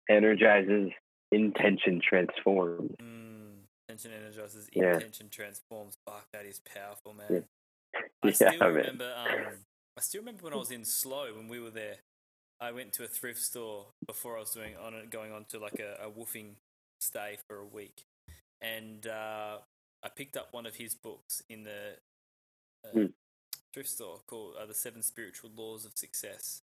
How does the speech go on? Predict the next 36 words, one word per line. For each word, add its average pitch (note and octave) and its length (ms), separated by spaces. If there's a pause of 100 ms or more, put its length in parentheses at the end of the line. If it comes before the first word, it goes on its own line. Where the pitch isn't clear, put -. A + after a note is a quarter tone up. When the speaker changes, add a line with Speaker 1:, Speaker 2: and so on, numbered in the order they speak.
Speaker 2:
And A2 80
I G#2+ 80
read G#2+ 400
that G#2+ 60 (140)
Speaker 1:
Mm. E2+ 80 (140)
Speaker 2:
religiously. G#2 1200 (680)
Religiously. A2+ 640
Speaker 1:
Wow. E2 140 (140)
Speaker 2:
I G#2+ 100
had A2 220
no-, A2+ 280
I A2 40
had, A2+ 220
like, G#2+ 340
sticky - 300
notes A#2 280
in A#2 140
there A2 140
every A2+ 200
day, G#2+ 220
and G#2+ 100
every A2+ 200
day G#2+ 220
I G#2 80
would G#2 160
just - 260
read G#2+ 420 (460)
the G#2+ 60
first, - 640 (120)
like, G#2 140
his, G#2 320
um, F#2+ 440 (580)
summaries G#2 600
of G2+ 140
each F#2+ 260
chapter, - 400